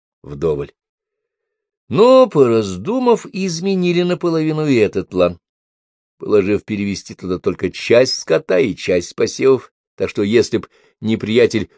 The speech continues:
уничтожил одну половину, то, по крайней мере, другая бы уцелела. Это было очень благоразумно с их стороны.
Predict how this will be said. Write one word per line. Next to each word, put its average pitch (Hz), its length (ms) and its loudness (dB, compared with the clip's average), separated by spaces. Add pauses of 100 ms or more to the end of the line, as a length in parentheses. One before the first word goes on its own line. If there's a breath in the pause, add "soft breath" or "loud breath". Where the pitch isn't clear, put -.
уничтожил 113 880 0
одну 107 500 0
половину, 90 580 -2 (180)
то, - 100 -20
по 85 100 -8
крайней 90 260 0
мере, 92 220 0
другая 90 420 2
бы 101 120 2
уцелела. 127 680 -4 (960)
Это 107 320 2
было 113 240 4
очень 117 320 0
благоразумно 117 800 2
с - 120 -6
их 113 120 -4
стороны. 101 480 -4